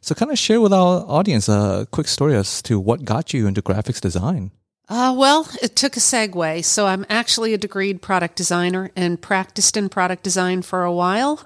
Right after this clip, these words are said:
Speaker 2: Um, corporate America kept shifting gears, and so I decided, uh,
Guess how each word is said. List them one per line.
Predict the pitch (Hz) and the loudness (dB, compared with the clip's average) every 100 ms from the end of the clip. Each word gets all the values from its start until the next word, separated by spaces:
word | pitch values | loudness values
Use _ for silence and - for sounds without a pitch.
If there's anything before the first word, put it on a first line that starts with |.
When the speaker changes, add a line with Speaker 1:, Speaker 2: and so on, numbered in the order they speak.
| - | 0
Speaker 2:
Um, | 185 180 175 | 4 4 0
corporate | 170 - 202 - 185 | -6 -4 -4 0 0
America | 185 190 190 - 196 190 | 0 0 0 -2 -4 -4
kept | - 185 - | -4 -4 -2
shifting | - - 226 - 214 | -4 -2 -2 -2 -4
gears, | 190 202 202 214 233 | 0 0 2 2 0
and | 185 185 185 | 0 0 0
so | 185 - 175 | 0 0 0
I | 170 | -2
decided, | 170 - 180 175 175 170 170 180 | 0 -2 0 -2 0 -2 -2 -2
uh, | 165 165 | 0 0